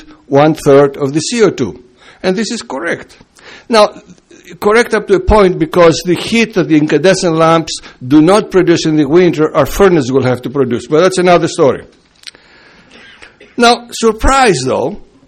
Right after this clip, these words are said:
the incandescent light bulbs contain mercury, and that's a hazardous toxic material. So what have we achieved environmentally?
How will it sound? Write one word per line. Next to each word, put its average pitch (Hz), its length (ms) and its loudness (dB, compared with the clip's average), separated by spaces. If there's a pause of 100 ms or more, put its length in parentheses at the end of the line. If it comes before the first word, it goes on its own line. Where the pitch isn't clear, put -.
(640)
the 208 100 -6
incandescent 214 640 -2
light 190 320 -2
bulbs 139 300 0 (140)
contain 208 400 -4
mercury, 262 460 -4 (580)
and 196 140 -4
that's 226 180 -4
a 196 60 -6
hazardous 208 560 -6
toxic 196 380 -6
material. 208 500 -8 (840)
So 220 220 -2 (100)
what 262 180 -6
have 247 100 -4
we 220 140 2
achieved 208 320 -2
environmentally? 196 800 -2